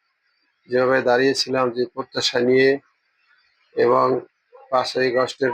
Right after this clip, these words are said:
পরে ডক্টর মোহাম্মদ ইউনূস সাহেবের নেতৃত্বে যে সরকার আমরা গঠন করতে দেখেছিলাম, প্রত্যাশা করেছিলাম যে সাধারণ মানুষের আশা আকাঙ্ক্ষার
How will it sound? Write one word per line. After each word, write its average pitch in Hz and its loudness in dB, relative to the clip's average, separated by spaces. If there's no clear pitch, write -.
পরে 131 2
ডক্টর 131 -2
মোহাম্মদ 131 0
ইউনূস 135 2
সাহেবের 127 0
নেতৃত্বে 127 -2
যে 131 0
সরকার 127 -2
আমরা 135 0
গঠন 123 0
করতে 131 -4
দেখেছিলাম, 135 0
প্রত্যাশা 139 -4
করেছিলাম 135 0
যে 135 0
সাধারণ 131 -2
মানুষের 131 0
আশা 117 -2
আকাঙ্ক্ষার 127 0